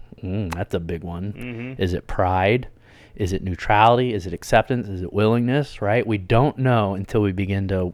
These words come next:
Speaker 1: become aware and observe our timeline in the signal that we are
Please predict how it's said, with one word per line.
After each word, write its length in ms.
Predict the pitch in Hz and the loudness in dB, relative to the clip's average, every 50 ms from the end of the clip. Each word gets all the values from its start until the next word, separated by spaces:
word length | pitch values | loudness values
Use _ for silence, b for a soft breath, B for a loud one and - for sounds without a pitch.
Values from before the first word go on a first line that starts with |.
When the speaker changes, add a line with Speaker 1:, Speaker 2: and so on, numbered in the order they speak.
| _ _ - | _ _ -6
Speaker 1:
become 300 | 104 - - 113 101 98 | -6 -4 -2 -2 -2 -2
aware 320 | 92 92 95 98 95 95 | -2 -2 0 0 0 -2
and 100 | 92 92 | -2 -4
observe 500 | 87 95 95 98 92 90 90 90 87 90 - B B B B B B B B B | -6 -6 -6 -6 -4 -4 -4 -6 -6 -8 -12 B B B B B B B B B
our 140 | - 87 | -2 -2
timeline 680 | 80 - - 104 101 98 98 90 82 82 82 85 87 - | 0 2 2 2 2 0 0 -2 -2 -4 -4 -4 -4 -4
in 120 | 95 92 | -6 -6
the 80 | 90 87 | -6 -4
signal 400 | - - 123 120 117 101 90 90 | -2 0 0 0 0 0 -4 -2
that 140 | 90 92 - | -2 -4 -2
we 180 | 95 98 98 95 | -2 -2 0 0
are 280 | 90 87 90 85 - | 0 0 -2 -4 -6